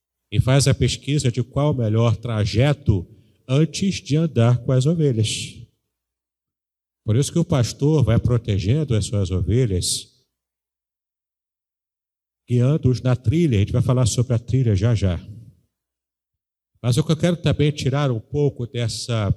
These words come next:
percepção, é, que nós temos no mundo ocidental, que é contra a palavra de Deus.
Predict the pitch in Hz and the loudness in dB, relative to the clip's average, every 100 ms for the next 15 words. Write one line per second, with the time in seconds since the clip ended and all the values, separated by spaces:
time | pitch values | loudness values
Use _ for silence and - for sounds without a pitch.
0 | - 131 117 - 131 - - 135 123 101 | -2 -2 -2 0 -2 -2 0 4 4 0
1 | - - _ _ _ _ _ _ 107 110 | -10 -20 _ _ _ _ _ _ -4 0
2 | 110 107 - 127 123 - 143 147 107 110 | 2 0 -2 0 0 2 0 2 2 0
3 | 110 117 107 92 98 92 107 131 127 98 | 2 4 4 2 -2 -4 -6 -4 -2 -2
4 | - 123 123 123 - 143 156 151 139 - | -6 -6 -2 -2 0 0 0 2 2 2
5 | 113 117 110 117 95 90 85 - | 4 4 2 -2 -4 -4 -2 -6